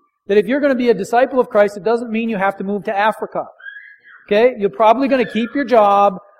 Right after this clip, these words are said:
live the same life with a few s-, subtle adjustments unless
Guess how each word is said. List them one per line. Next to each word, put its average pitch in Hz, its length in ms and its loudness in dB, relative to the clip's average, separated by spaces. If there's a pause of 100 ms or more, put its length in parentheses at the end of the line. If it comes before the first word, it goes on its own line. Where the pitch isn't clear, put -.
live 214 300 2
the 226 100 -6
same 262 400 -4
life 262 440 4 (100)
with 208 180 0
a 196 80 -4
few 233 260 -4
s-, - 240 -10
subtle 233 420 0
adjustments 185 560 -4
unless 185 380 -6